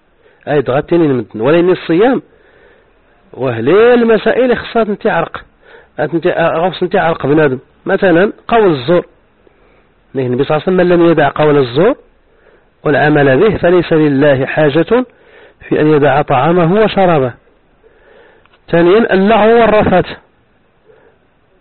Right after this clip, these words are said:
النبي صلى الله عليه وسلم: "ليس الصيام من الأكل والشرب"، بمعنى ماشي الصيام غير، غير خف-، خف-، خوتشي د-، د-، د-، دومان، إنما الصيام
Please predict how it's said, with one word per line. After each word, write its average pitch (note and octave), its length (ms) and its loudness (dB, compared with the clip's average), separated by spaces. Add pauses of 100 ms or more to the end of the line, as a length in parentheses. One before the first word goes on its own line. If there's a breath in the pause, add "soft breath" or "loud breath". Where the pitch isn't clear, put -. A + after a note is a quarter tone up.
(340)
النبي A#2+ 260 -2
صلى D3+ 140 -2
الله C#3+ 100 -2
عليه D#3 100 2
وسلم: D#3+ 280 2
"ليس E3+ 160 0
الصيام D#3 640 0 (500)
من D3 200 0
الأكل C#3+ 360 0
والشرب"، C3+ 540 0
بمعنى C3 400 0 (460 loud breath)
ماشي D3+ 180 0
الصيام D#3+ 380 2
غير، C#3+ 360 0
غير B2+ 380 -2
خف-، - 340 -6
خف-، - 520 -8
خوتشي D#3 500 -2
د-، A#2+ 100 -6
د-، - 160 -10
د-، - 380 -12
دومان، C3+ 380 0 (1080 loud breath)
إنما G3 260 2
الصيام A3 600 0